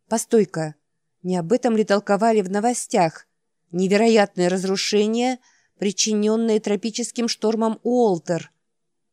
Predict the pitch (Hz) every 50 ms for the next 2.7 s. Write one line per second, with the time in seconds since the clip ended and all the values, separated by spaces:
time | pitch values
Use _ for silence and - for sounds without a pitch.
0 | _ _ _ - 151 143 147 151 143 - 143 147 156 - - 175 156 151 139 139
1 | 135 131 135 - _ _ _ _ _ _ _ _ _ _ _ _ _ _ _ _
2 | - - 185 190 185 160 147 143 - - 190 208 208 202